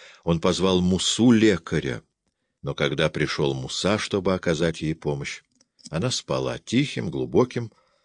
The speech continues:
явно здоровым сном. После того, как решение было принято, сомнения оставили Иегуду.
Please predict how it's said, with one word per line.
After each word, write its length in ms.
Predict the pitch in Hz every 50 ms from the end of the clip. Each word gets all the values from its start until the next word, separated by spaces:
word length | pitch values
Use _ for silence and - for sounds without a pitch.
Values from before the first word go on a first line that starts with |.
| _ _ _ _
явно 480 | 69 62 67 82 101 101 101 107 107
здоровым 720 | 98 85 65 62 71 69 64 64 71 80 76 76 76 78 -
сном. 640 | - - - - 65 62 64 62 85 - - - _ _ _ _ _ _ _ _ _ _ _ _ _ _ _ _ _ _ _ _ _ _ - - _ _ _ _ _ _ _ _ _ _ _ _ _ _ _ _ _ _ _ _ _ _ _ _ _ _ _ _ _ _ _ _ _ _ _ _ _ _ _ _ _ _ _ _ _ _ _ _ _ _
После 320 | - 151 175 - - 165 156
того, 260 | 160 160 156 175 170
как 200 | 175 165 156 -
решение 500 | 143 131 - - 165 165 151 147 139 123
было 200 | 127 120 113 107
принято, 600 | - - - 107 135 160 160 175 165 - 170 151
сомнения 680 | - - - 120 113 104 101 117 147 139 139 131 127
оставили 640 | 127 123 - - - - 92 95 95 90 92 92 87 87
Иегуду. 800 | 85 - - 82 80 82 85 73 71 73 76 71 73 73 76